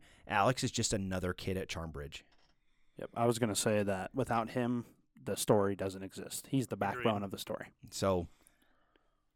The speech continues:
Speaker 3: I
Speaker 1: that's
Speaker 3: think you could interchange it between one and two, personally.
Speaker 1: Sure.
Speaker 3: But I'm fine with him being at number one.
Speaker 2: Yeah, I think
Speaker 1: That's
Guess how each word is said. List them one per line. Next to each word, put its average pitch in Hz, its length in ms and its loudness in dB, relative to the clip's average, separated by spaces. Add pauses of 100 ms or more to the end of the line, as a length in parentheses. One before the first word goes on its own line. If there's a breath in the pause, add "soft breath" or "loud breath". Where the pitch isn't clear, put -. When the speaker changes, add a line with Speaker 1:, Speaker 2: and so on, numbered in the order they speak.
(240)
Speaker 3:
I 147 120 4
Speaker 1:
that's 127 100 10
Speaker 3:
think 220 140 0
you 247 80 0
could 180 160 2
interchange 156 520 0
it 170 100 0 (280)
between 139 320 -8
one 131 160 -4
and 127 120 -12
two, 131 200 -8
personally. 139 600 0
Speaker 1:
Sure. 85 280 4 (140)
Speaker 3:
But 127 260 0 (220)
I'm 127 220 -2
fine 120 300 -6
with 113 140 -12
him 110 160 -12
being 101 280 -10
at - 140 -16
number 92 260 -12
one. 67 240 -12
Speaker 2:
Yeah, - 60 -8 (160)
I 135 120 8
think 165 140 8
Speaker 1:
That's - 260 -6